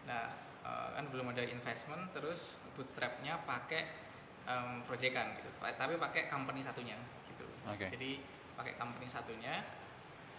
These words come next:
Speaker 1: buat cari so-, cari project. Jadi dapat uang, dapat uang kayak gitu-gitu. Nah, di situ sih baru sadar kalau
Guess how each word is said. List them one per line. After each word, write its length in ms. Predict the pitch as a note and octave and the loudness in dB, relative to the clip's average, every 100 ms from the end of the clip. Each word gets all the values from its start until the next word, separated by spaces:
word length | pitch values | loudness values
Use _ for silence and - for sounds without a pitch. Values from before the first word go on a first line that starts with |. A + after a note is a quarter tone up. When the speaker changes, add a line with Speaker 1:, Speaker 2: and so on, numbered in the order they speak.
| - - - | -10 -10 -4
Speaker 1:
buat 280 | C3 C3+ C#3 | 2 4 6
cari 160 | C3 | 4
so-, 160 | B2+ B2+ - | 2 -2 0
cari 440 | B2+ C3+ D3 C#3+ | 2 4 2 2
project. 560 | C#3 B2+ A#2 - - - | -2 -2 -2 -2 -6 -6
Jadi 240 | A#2+ B2+ | -6 -4
dapat 240 | B2 A#2 A#2 - | -4 -4 -4 -2
uang, 200 | A#2 A#2+ B2 A#2+ | 4 4 2 -4
dapat 140 | - A2+ | -6 -2
uang 160 | A#2 A#2 | 2 2
kayak 80 | G2+ - | 0 -6
gitu-gitu. 300 | - - - - - | -10 -10 -10 -10 -2
Nah, 120 | B2+ - - - - | -2 -2 -8 -8 -4
di 40 | |
situ 200 | D#3+ F3+ | -2 0
sih 200 | F#3 C3 B2 - - - - | 0 -2 -4 -8 -12 -12 -4
baru 240 | C3 B2+ C#3+ | -2 0 0
sadar 440 | C3+ A#2 C3 - | 2 4 6 6
kalau 320 | C3+ B2 D#3 | 6 4 4